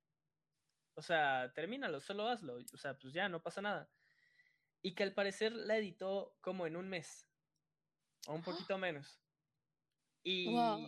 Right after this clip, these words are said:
Speaker 2: <laughs>
Speaker 1: y, o sea, wow, la verdad sí, wow, Nomadland. Entonces, mi pick sería, como ya había dicho, Chloe Zhao.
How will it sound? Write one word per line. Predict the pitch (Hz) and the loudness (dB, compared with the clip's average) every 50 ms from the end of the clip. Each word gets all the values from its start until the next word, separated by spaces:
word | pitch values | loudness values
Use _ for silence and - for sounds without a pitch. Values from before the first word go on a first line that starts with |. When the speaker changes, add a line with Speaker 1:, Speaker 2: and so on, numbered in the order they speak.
| 135 - | -4 -2
Speaker 2:
<laughs> | 339 330 - - - - 339 415 - _ | -2 -2 -2 -6 -6 -6 -6 -6 -6 _
Speaker 1:
y, | 160 160 156 - | -4 -4 -2 -4
o | 143 147 | -4 0
sea, | - 165 151 143 | 2 2 4 6
wow, | 147 165 190 175 151 - - | 6 8 8 8 8 6 6
la | 156 160 156 | 4 4 4
verdad | 160 160 165 175 170 | 4 4 4 2 2
sí, | - - 185 | 0 -2 -2
wow, | 170 170 180 180 180 175 170 | 2 4 4 6 6 4 2
Nomadland. | 165 170 175 175 175 175 175 170 165 156 156 156 151 147 143 135 135 - _ _ _ _ _ _ _ - - | 0 -4 -6 -4 -2 -2 -2 0 0 0 0 0 0 -2 -4 -6 -8 -14 _ _ _ _ _ _ _ -20 -6
Entonces, | 170 180 202 202 196 240 233 214 214 - - - - _ _ _ | 0 0 0 2 2 2 2 2 0 -4 -10 -18 -20 _ _ _
mi | - 180 190 202 | -6 -4 -4 -2
pick | 190 254 277 269 - | 0 -2 -2 -2 0
sería, | - 233 196 190 180 170 170 160 147 - - _ _ | 0 0 2 4 4 4 4 4 2 -2 -8 _ _
como | - 170 165 | -8 -6 -2
ya | 160 160 | 0 2
había | 165 165 165 | 2 4 2
dicho, | 165 165 - - | 2 0 -2 -6
Chloe | - - 160 156 151 147 | -2 0 2 2 2 0
Zhao. | - 170 175 196 220 240 | 0 0 2 0 0 -4